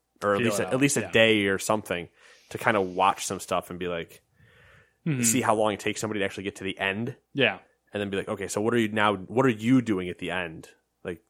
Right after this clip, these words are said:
Speaker 1: to keep you playing?
Speaker 2: Mm-hmm.
Speaker 1: Like, is it gonna Destiny situation
Speaker 2: It's kinda funny for
Speaker 1: where
Speaker 2: me
Speaker 1: I run the
Speaker 2: because
Speaker 1: same strike for four days?"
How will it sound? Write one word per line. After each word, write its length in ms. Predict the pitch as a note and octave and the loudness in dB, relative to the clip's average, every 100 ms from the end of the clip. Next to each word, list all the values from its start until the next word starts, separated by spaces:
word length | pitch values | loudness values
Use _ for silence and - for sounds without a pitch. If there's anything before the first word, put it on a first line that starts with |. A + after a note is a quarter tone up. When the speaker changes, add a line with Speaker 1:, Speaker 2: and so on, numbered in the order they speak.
| - | -18
Speaker 1:
to 80 | F#2+ | -16
keep 400 | - G#2 F#2 - | -10 -8 -8 -10
you 240 | F#2 E2+ _ | -12 -14 _
playing? 420 | - - F2+ D#2 D2 | -8 -4 -4 -6 -6
Speaker 2:
Mm-hmm. 80 | |
Speaker 1:
Like, 160 | F#2 F#2+ | -6 -4
is 100 | G2 | -6
it 60 | F#2+ | -4
gonna 180 | G#2 | -4
Destiny 580 | F#2+ - G2+ - G#2+ G#2+ | -4 -2 -2 -2 -4 -4
situation 360 | G#2+ B2 A#2 A#2 | -6 -8 -2 0
Speaker 2:
It's 80 | C#3+ | 2
kinda 180 | E3 C#3+ | 2 0
funny 280 | - C3 A#2+ | -2 -4 2
for 120 | A2+ | 4
Speaker 1:
where 160 | A2+ | 6
Speaker 2:
me 60 | A2 | 6
Speaker 1:
I 20 | |
run 120 | A2 | 4
the 60 | A2+ | 4
Speaker 2:
because 80 | G#2+ | 2
Speaker 1:
same 200 | A#2+ G#2+ | 2 0
strike 380 | - - G2+ A2+ | 0 2 2 2
for 160 | - G2 | -4 -6
four 280 | - A2 G#2 | 2 2 4
days?" 420 | G2 A#2 C3 - | 2 0 -2 -10